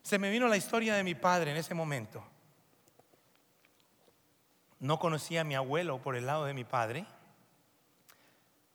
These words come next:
Él murió cuando mi papá tenía siete años, antes de la Segunda Guerra Mundial. ¿Por qué se ríen? Es verdad. Por allá en el año de mil novecientos treinta y siete.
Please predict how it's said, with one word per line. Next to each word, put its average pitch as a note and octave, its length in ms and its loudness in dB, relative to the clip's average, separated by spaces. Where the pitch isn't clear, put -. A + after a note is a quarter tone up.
Él D3+ 160 -2
murió D#3+ 380 -2
cuando C#3+ 380 -4
mi C#3 120 -4
papá C3 240 -2
tenía D3+ 360 -4
siete D#3 500 -6
años, C#3+ 460 -8
antes C#3 500 -6
de A#2+ 100 -4
la A#2+ 120 -2
Segunda C#3 640 -6
Guerra A#2 360 -6
Mundial. B2 400 -10
¿Por A#2+ 100 -10
qué A#2 140 -8
se A2 120 -10
ríen? A2 340 -8
Es B2 80 -14
verdad. B2 360 -10
Por D3+ 140 0
allá D3 180 0
en D3+ 40 -2
el C#3+ 100 -2
año D#3 240 -2
de C3+ 100 -2
mil D#3+ 220 -6
novecientos D3+ 680 -6
treinta C3 340 -4
y B2 80 -4
siete. C#3+ 540 -10